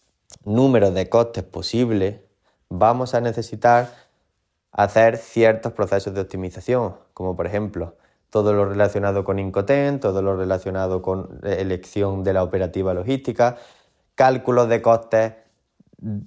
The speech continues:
tanto de gastos de, de llegada como gastos de origen, como flete, como todo lo relacionado con las entregas, iva, aranceles, qué tipo de impuestos pagan, cuáles se les aplican,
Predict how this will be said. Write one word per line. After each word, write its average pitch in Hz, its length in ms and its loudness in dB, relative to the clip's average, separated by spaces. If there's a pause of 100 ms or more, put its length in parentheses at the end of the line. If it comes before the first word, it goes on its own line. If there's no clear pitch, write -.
(120)
tanto 117 320 2
de 110 100 4
gastos 110 400 2
de, 104 500 2
de 107 140 -2
llegada 107 460 2
como 104 180 -4
gastos 101 300 -6
de 107 60 -4
origen, 107 440 -8
como 104 240 -6
flete, 107 480 -6
como 104 220 -6
todo 104 200 -4
lo 104 120 -4
relacionado 101 580 -4
con 101 160 -4
las 101 140 0
entregas, 104 720 0
iva, 104 260 0
aranceles, 101 800 0 (320)
qué 110 160 -2
tipo 101 280 -4
de 104 60 -4
impuestos 101 480 -4
pagan, 104 560 0
cuáles 104 280 -2
se 110 100 -8
les 101 100 0
aplican, 104 640 -4